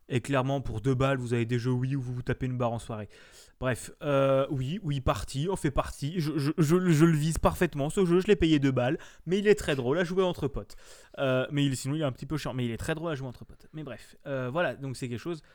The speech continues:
qui est très, euh, important, les soldes et tout ça. Et par curiosité, euh,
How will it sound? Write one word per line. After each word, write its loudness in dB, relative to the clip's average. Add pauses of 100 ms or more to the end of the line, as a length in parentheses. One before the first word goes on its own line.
(220)
qui -8
est -4
très, -10
euh, -6 (100)
important, -10
les -8
soldes -6
et -6
tout -8
ça. -8 (260)
Et 2
par 0
curiosité, 0
euh, -2